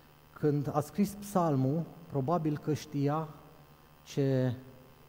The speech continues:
scrie în Deuteronom, că, stai să mă,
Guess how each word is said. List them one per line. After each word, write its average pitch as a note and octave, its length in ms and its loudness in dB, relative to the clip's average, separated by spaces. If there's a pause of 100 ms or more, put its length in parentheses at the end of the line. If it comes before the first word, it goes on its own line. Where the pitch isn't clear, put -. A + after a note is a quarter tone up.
(360)
scrie C#3+ 340 -2
în C#3 100 4
Deuteronom, C#3 760 4 (680)
că, B2 360 2 (880)
stai C3 120 -6
să - 120 -6
mă, A#2+ 160 2